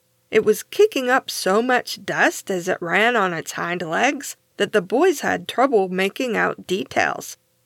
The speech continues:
They did note that it seemed to be brown and possibly had a row of spines running down its back, maybe even two rows of spines, similar to an iguana's. It had long hind legs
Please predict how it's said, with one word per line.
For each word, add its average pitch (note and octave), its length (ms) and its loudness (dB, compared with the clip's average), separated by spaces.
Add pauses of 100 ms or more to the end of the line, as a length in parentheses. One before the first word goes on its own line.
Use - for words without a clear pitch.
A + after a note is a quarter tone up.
(100)
They G3+ 160 2
did F4 320 6
note A3 360 0
that F#3+ 180 0
it - 120 -4
seemed F4 360 0
to G3+ 80 0
be F3+ 180 0
brown A3+ 540 2 (260)
and F#3 180 0
possibly G#3 640 2
had G3 200 2
a F3+ 80 0
row F#3 300 0
of E3+ 180 -2
spines B3+ 640 -2
running F#3 320 -2
down G3 260 0
its - 180 -8
back, - 480 -2 (200)
maybe G3 340 0 (140)
even C#4 380 0
two D4+ 300 2
rows F#3 280 2
of E3 160 -2
spines, - 600 -6 (180)
similar A#3+ 540 2
to F#3+ 220 -2
an F#3 120 -2
iguana's. G3 760 -2 (460)
It G#3 100 0
had F#3+ 300 -2
long G#3 300 2
hind G#3 340 0
legs C#4 520 -2